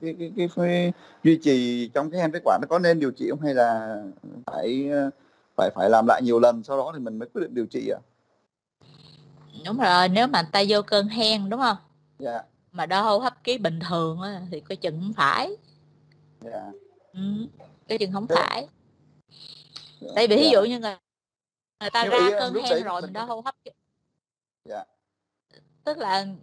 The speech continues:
Speaker 2: như vậy, nếu mà bệnh nhân đến khám bình thường thôi, ngoài cơn hen đo hô hấp ký bình thường, ok, không nói gì.
Speaker 1: Dạ.
Speaker 2: Ừ, nó vẫn có thể là hen, nhưng mà này người ta vô cơn hen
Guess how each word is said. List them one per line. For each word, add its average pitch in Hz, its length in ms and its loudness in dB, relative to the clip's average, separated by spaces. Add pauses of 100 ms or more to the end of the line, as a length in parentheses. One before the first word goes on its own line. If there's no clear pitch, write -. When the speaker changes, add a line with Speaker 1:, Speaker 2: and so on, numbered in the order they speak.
(100)
Speaker 2:
như 202 220 -6
vậy, 185 200 0
nếu 233 280 -2
mà 196 240 0
bệnh 170 220 -6
nhân 208 520 -6 (160)
đến 240 360 2
khám 262 360 -4
bình 185 140 -6
thường 185 300 -4
thôi, 208 420 -2 (140)
ngoài 185 240 0
cơn 214 240 0
hen 220 340 0
đo 208 160 -2
hô 208 140 -2
hấp 240 180 -10
ký 262 80 -6
bình 196 200 -10
thường, 180 260 -6
ok, - 220 -6 (360)
không 208 140 -10
nói 233 160 -6
gì. 170 300 0 (640)
Speaker 1:
Dạ. 185 60 -12 (120)
Speaker 2:
Ừ, 175 180 -6
nó 240 120 2
vẫn 180 220 2
có 285 100 4
thể 196 160 0
là 220 140 2
hen, 202 380 -2
nhưng 202 160 -8
mà 160 100 -10
này 185 180 -10
người 165 160 -12
ta 196 180 -6
vô 202 160 -4
cơn 226 280 0
hen 208 440 -4